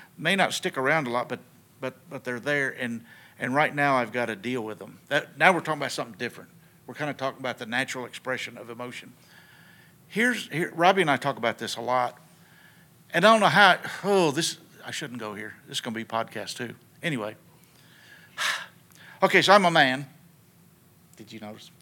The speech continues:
I'm a fat old man, but I'm a man. So before I was ever a minister, before I was ever a Christian or anything else, I'm a man. So I have sexual desires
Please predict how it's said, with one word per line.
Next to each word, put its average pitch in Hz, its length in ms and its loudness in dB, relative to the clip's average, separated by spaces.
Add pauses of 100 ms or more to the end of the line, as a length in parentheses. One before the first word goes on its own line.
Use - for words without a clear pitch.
(720)
I'm 127 120 -2
a 117 60 -2
fat 139 300 2
old 170 200 0
man, 113 160 -2
but 113 100 -8
I'm 110 140 -4
a 113 60 -8
man. 113 320 -6 (680)
So 160 220 6
before 175 300 8
I 175 60 12
was 147 180 6
ever 160 200 4
a 131 40 4
minister, 156 380 0
before 131 320 -4
I 120 80 0
was 104 140 -8
ever 127 300 -2
a 110 60 -6
Christian 143 420 -10
or 117 60 -6
anything 127 320 -8
else, 117 180 -6
I'm 110 100 -10
a 113 40 -10
man. 139 240 -4
So 143 120 -4
I 143 100 2
have 139 180 0 (280)
sexual 127 460 -8 (160)
desires 120 420 -4